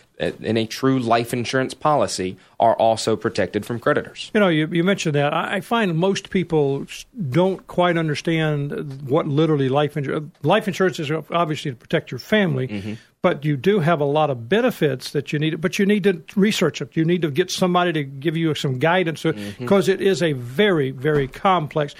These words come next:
Speaker 1: Mm-hmm.
Speaker 2: and most of the people don't think about it. You're just gonna buy term, everybody's going through this period of, I guess,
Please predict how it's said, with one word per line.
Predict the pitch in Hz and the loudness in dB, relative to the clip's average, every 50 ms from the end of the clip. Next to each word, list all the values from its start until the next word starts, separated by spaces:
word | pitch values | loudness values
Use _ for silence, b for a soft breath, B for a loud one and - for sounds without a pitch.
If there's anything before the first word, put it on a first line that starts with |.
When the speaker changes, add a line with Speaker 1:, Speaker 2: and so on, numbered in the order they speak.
| B | B
Speaker 1:
Mm-hmm. | B 104 98 98 95 208 | B -4 -4 0 0 0
Speaker 2:
and | 220 226 | 2 4
most | 262 285 - - | 2 2 2 -2
of | 220 190 | -2 -2
the | 254 | 0
people | 233 220 233 | 2 2 0
don't | 233 233 | 0 2
think | 202 262 277 254 | 2 0 0 0
about | 277 - 139 123 123 | -2 -4 -4 -4 -4
it. | 127 127 | -4 -2
You're | 151 185 | -2 0
just | 185 202 - | 0 0 0
gonna | - 208 202 190 | 0 0 0 2
buy | 165 180 180 175 | 2 2 2 2
term, | - - - 214 208 220 208 202 | 0 0 2 2 2 2 2 2
everybody's | 180 185 185 202 226 208 220 220 202 170 - | 0 0 2 2 2 2 2 2 2 -2 0
going | - 202 196 | 0 0 0
through | 185 214 190 | 2 0 0
this | 175 175 160 | 0 0 -4
period | - _ - 214 214 214 214 202 190 170 | -4 _ 2 4 6 6 6 6 4 4
of, | 170 147 139 156 | 2 -2 -2 -4
I | 175 160 | -4 0
guess, | 156 190 175 - - - | 2 0 0 0 -4 -10